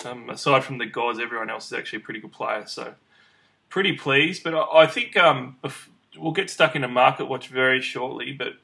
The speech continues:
probably something that I think I'm interested on your take for advice for people. I'm, um, seeing a lot of teams that obviously are struggling this round and are looking at bringing guys in.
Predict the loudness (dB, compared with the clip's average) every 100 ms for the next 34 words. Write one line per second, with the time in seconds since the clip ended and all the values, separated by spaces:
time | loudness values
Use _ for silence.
0 | _ -2 0 0 0 0 0 -2 -2 2
1 | 4 2 -6 -20 -18 -10 -10 -10 -20 -20
2 | _ _ _ _ _ _ _ _ _ _
3 | _ _ -2 0 -2 -2 0 0 0 -4
4 | 0 0 0 -2 -6 -6 -8 0 0 0
5 | -6 -8 -8 -8 -10 -12 -6 0 2 4
6 | 6 6 4 -10 _ _ _ _ _ -10
7 | 0 4 4 2 2 0 -2 -4 -4 -4
8 | -4 -4 -6 0 0 0 -4 -4 -6 -10
9 | -10 -8 -4 -2 -4 -6 -10 -8 -8 -8
10 | -10 -8 -10 -8 -6 -4 -4 -6 -6